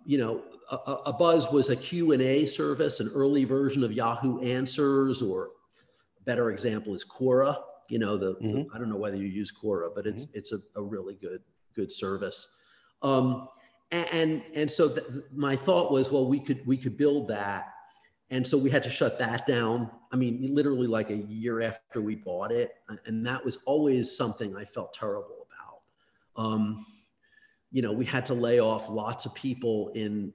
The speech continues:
Speaker 1: in, in the organization. And, and so the, to answer your question, no, we didn't shut it down. No one in,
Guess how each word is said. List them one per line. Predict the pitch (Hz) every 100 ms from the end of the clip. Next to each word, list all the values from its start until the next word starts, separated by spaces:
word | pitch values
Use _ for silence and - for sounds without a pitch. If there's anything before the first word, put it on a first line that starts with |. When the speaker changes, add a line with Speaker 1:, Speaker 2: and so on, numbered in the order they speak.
| 101
Speaker 1:
in, | 107 107 -
in | 107
the | 107
organization. | 104 104 110 101 110 104 - 147 143 -
And, | 139 -
and | 147
so | - 165
the, | 147 185 202
to | - 202
answer | 196 -
your | 160
question, | - 185 190 - 151 127 - - _ _ _ _ -
no, | 147 175 143 107 123 127 -
we | 143
didn't | 160 175
shut | 165 - 143
it | 113
down. | - 104 101 117
No | 120
one | 139 156
in, | 135 127